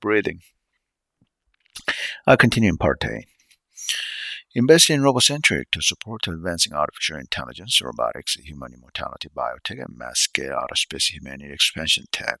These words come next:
Buy Robocentric stocks. More info at robocentric dot com slash investors.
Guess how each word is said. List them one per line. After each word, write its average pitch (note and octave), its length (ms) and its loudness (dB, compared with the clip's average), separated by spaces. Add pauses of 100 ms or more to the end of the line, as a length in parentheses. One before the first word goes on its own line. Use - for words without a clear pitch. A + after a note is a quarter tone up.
Buy D#2 280 2
Robocentric C2 680 -2
stocks. - 540 0
More C2 180 -12
info C#2+ 380 -4
at G1+ 100 -6
robocentric - 680 -6
dot - 240 -6
com D#2+ 160 -8
slash - 340 -4
investors. G#1 680 0